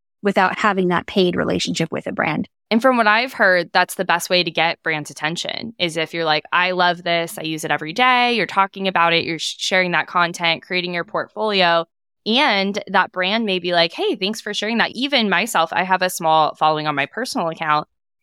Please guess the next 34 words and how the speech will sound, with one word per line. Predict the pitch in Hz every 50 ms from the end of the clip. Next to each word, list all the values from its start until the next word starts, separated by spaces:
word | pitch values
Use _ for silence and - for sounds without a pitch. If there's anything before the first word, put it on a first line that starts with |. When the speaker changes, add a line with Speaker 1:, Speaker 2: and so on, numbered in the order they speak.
| _
Speaker 2:
And | - 202 196 190 185 180 170
one | 175 - 190 196
day | 202 208 190
I | 180
shared, | - - 180 170 175 175
like, | 175 165 -
all | 165 170
my | 170 165
favorite | - - 165 156 - -
snacks | - - 160 151 156 - - -
for | - 151
the | 139 -
kids. | - - 185 160 139 - - 190 - - -
And | 175 180 175 170 165 165 156 -
I | 165 196
had | 220 254 - _
three | - 214 190 202 226
brands | 220 196 185 180 185 185 185 165 156 - -
message | 165 160 170 - 185 175 -
me | - 156 147 143
that | 135 143 151
are, | 151 147
like, | 143 147 147 - -
big | 185 185 180 -
brands, | - 170 170 170 170 170 175 -
and | 160 160 151 151 151
they | 156
either | 156 147 120 165 165 160 147
offered | 156 151 - - 151 -
me | - 147 139
a | 135
discount | - 254 262 - - 262 233 220 -
code | - 220 226 208 208 202 202 202 196 196 190 175
or | 165 160 156 147